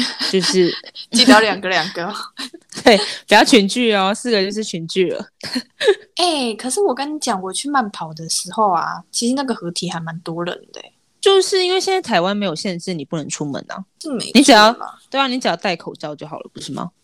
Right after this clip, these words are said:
Speaker 2: 是不是应该限制啊？这样每天人数才不会一直增加。<laughs>
Speaker 1: 因为他没有，他没有限制个人人身自由，但是他好像有限制说你不可以户外群聚十人以上，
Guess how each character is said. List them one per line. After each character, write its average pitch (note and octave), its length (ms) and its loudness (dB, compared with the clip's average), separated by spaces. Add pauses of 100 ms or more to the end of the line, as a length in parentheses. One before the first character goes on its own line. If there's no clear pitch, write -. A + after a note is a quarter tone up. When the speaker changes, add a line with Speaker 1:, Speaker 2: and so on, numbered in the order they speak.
(220)
Speaker 2:
是 - 140 -2
不 F4 60 2
是 C#4 120 -2
应 C4 80 -2
该 A3 160 4
限 F3+ 280 2
制 - 260 -4
啊？ - 140 -18 (260)
这 C4+ 100 0
样 A#3+ 80 2
每 F#3+ 180 -4
天 G#3 220 0
人 D#3+ 140 -2
数 F#3+ 220 -2
才 F3+ 140 -10
不 D3+ 100 -10
会 E3+ 100 -2
一 F3+ 40 -2
直 F3 80 -10
增 A#3 380 2
加。 - 340 2
<laughs> - 60 0 (1160)
Speaker 1:
因 F#4 140 6
为 G4 40 6
他 G4 140 2
没 G4+ 120 4
有， G#3+ 100 4
他 C4+ 120 -2
没 F#4 120 2
有 F#3+ 80 2
限 A#3 260 -4
制 A3 200 -4
个 - 140 -2
人 E3 160 0
人 D3+ 140 -8
身 F3 220 -8
自 F3 180 -4
由， D#3+ 80 0
但 G3+ 140 -2
是 G3+ 80 -8
他 G3+ 320 0
好 - 120 -14
像 G#3 200 0
有 E3 100 0
限 F#3 180 -2
制 F3+ 140 -2
说 F3 180 -2
你 D3 120 -6
不 F#3 100 -6
可 F#3+ 140 2
以 D3+ 120 2 (280)
户 A3+ 220 6
外 F#3 260 6
群 D#3 260 -10
聚 F3 240 -4
十 D3 220 -6
人 D3+ 180 -6
以 - 80 -12
上， - 260 -6